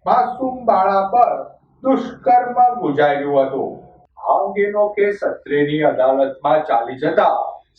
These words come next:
સરકારી વકીલની ધારદાર દલીલો તેમજ આધાર પુરાવાને ધ્યાને લઈ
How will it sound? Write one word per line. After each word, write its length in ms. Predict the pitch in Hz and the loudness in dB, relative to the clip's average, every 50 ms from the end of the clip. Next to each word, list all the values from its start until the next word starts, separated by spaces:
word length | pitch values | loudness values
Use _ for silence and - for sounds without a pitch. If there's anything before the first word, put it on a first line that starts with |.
| - | -2
સરકારી 680 | 247 240 247 240 240 233 254 233 233 233 233 233 240 240 233 226 - | 0 2 2 0 -2 0 0 2 2 2 0 -2 -4 -6 -4 -2 -2
વકીલની 560 | - - - 170 170 170 175 175 180 180 180 180 170 | -2 -2 -2 0 0 0 0 0 0 0 0 0 2
ધારદાર 580 | 165 160 165 - 135 - 147 143 143 143 - 127 | 2 2 2 0 0 0 0 0 0 0 -2 -4
દલીલો 420 | 120 120 120 131 135 135 139 139 147 147 143 - - - - _ - | -6 -4 -2 0 0 2 2 2 0 0 -2 -4 -8 -16 -16 _ -2
તેમજ 240 | 185 214 220 208 165 135 - - - - - _ _ _ _ - 208 | 0 0 2 2 2 0 0 -2 -8 -12 -18 _ _ _ _ 0 2
આધાર 480 | 226 226 233 233 233 226 226 233 226 226 226 | 2 2 2 2 2 2 2 2 0 -2 -4
પુરાવાને 640 | 208 190 180 175 180 180 185 185 185 185 190 190 196 196 196 190 | -4 -2 0 2 2 2 2 2 2 0 0 0 -2 -2 -2 -2
ધ્યાને 420 | 190 170 165 - 135 135 151 160 165 170 196 | -2 -2 0 0 0 0 0 0 0 0 2
લઈ 180 | 214 202 - | 2 2 0